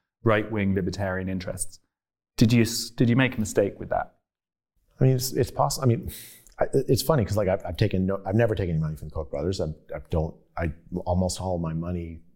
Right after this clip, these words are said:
Speaker 2: that I've had in my career has come from the N I H actually, or from the, or the F D A or the, the, you know, the federal government, the U S federal government. Um, I, I think that, uh, so f-, first, let me,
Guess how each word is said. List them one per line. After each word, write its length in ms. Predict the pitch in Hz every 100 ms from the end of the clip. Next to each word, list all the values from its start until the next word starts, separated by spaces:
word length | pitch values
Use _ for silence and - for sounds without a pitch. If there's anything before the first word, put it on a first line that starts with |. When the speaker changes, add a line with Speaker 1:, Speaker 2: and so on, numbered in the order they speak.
| 104
Speaker 2:
that 160 | 92 80
I've 140 | 85
had 200 | - 98
in 60 | 90
my 80 |
career 180 | 82 104
has 100 | 90
come 120 | -
from 140 | 82 85
the 100 | 80
N 60 |
I 160 | 80 87
H 260 | 98 69 -
actually, 320 | 65 - 67 - _ _ _ _
or 120 | 85
from 200 | 78 80
the, 120 | 76 -
or 240 | - 80 76
the 200 | - 80
F 160 | 85 -
D 180 | 85 85
A 180 | 80
or 180 | 76 73
the, 180 | 71 73 -
the, 180 | 80 76 -
you 120 | 80
know, 100 | 73 73 -
the 100 | 87
federal 240 | - 85
government, 380 | 76 82 78 -
the 60 | 90
U 100 | 87
S 80 | 76
federal 220 | 80 76
government. 320 | 92 76 73 - - - _
Um, 320 | 101 90 - - - _ _
I, 100 | 90 -
I 80 | 113
think 440 | - 160 160 - - _ _ _ _ -
that, 460 | 98 92 95 - - -
uh, 280 | 87 82 80 - _ _ - - -
so 160 | 113
f-, 180 | 98 -
first, 240 | - 131
let 100 | 139
me, 140 | 131